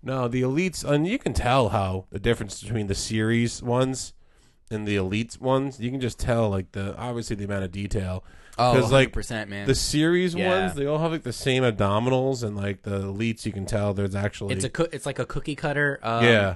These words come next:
Speaker 2: figure,
Speaker 1: Like,
Speaker 2: and
Speaker 1: I'm
Speaker 2: then the
Speaker 1: looking at
Speaker 2: Elite
Speaker 1: Adam Cole, and I'm looking at Bray Wyatt.
Speaker 2: Well, all I know by looking at their chests where they can actually move.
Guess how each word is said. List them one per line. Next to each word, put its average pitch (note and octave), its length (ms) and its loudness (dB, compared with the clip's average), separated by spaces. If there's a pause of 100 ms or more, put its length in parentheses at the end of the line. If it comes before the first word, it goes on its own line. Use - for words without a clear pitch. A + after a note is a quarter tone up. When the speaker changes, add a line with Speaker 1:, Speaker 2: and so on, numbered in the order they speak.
(160)
Speaker 2:
figure, G2+ 520 -2
Speaker 1:
Like, B2+ 80 2
Speaker 2:
and B2+ 80 2
Speaker 1:
I'm D#3 80 4
Speaker 2:
then D#3+ 60 -2
the E3+ 60 4
Speaker 1:
looking E3 140 4
at D#3 60 6
Speaker 2:
Elite D3 120 10
Speaker 1:
Adam C#3+ 200 6
Cole, D3 360 8
and A2+ 80 4
I'm A2 120 0
looking A#2 240 2
at G#2 220 2 (220)
Bray A2+ 300 4
Wyatt. G#2+ 480 0
Speaker 2:
Well, F#3 120 4
all G#3+ 320 4
I G3 140 0
know C3+ 280 0
by C3+ 280 0
looking C#3+ 320 -2
at B2+ 100 -6
their A2 100 -8
chests D3 420 -6
where A#2 120 -2
they A#2 100 -2
can C3 160 -6
actually A2+ 320 -6
move. F#2+ 540 -2